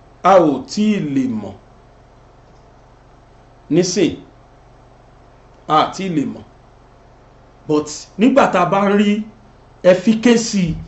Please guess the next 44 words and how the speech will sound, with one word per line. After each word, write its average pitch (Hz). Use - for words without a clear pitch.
ìjọba 165
yẹn, 143
la 156
máa 170
tó 180
mọ 160
nǹkan 143
tá 185
à 143
ń 120
sọ. -
Àwa 214
Yorùbá 190
kì 233
í -
ṣe -
ọmọ 151
àlè, 127
a 190
dẹ̀ 170
mọ 160
nǹkan 156
tó 185
tọ́. 185
Nàìjíríà 269
ṣe 269
máa 208
rí 233
wípé 240
ìran 247
Yorùbá 220
tí 294
ò 285
tí 269
ì 240
rúlù 208
tẹ́lẹ̀ 170
yẹn, 151
àṣà 233
mọ 226
bọ́n 247
ṣe 240
ń 247
ṣèjọba. 165